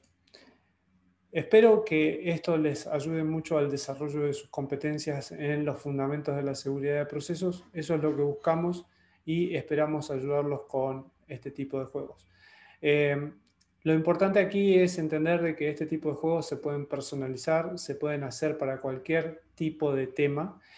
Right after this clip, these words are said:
Nosotros en general lo focalizamos a procesos críticos y a tareas críticas dentro del marco de la seguridad de procesos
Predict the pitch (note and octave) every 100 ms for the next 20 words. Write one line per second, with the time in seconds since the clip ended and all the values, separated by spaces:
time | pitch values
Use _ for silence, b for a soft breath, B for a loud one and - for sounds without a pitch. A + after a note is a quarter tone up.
0 | B D3 C#3+ F3+ F#3 F3+ F3+ D#3+ C#3 D3+
1 | D3+ E3 E3+ E3+ D3 C#3 C3+ D#3 D#3 D3
2 | D3+ D3 D3 C3+ D#3 D3+ D3 - D#3 E3+
3 | D#3 C#3+ C3+ C3+ C3+ D3+ D#3 - D#3 D#3
4 | D#3 F3 - C#3+ D3 D3 D3 C#3 C#3+ D3+
5 | D3 D3+ C#3+ C#3+ C#3 D3 D3 C#3+ C#3 D#3
6 | C#3+ E3